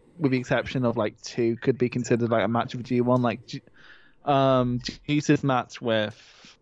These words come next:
um, Moxley can be considered for a match of G one just 'cause of the heat it had,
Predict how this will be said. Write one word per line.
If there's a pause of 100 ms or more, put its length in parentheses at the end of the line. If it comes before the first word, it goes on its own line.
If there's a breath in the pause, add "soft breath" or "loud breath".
(140)
um,
Moxley
can
be
considered
for
a
match
of
G
one
just
'cause
of
the
heat
it
had,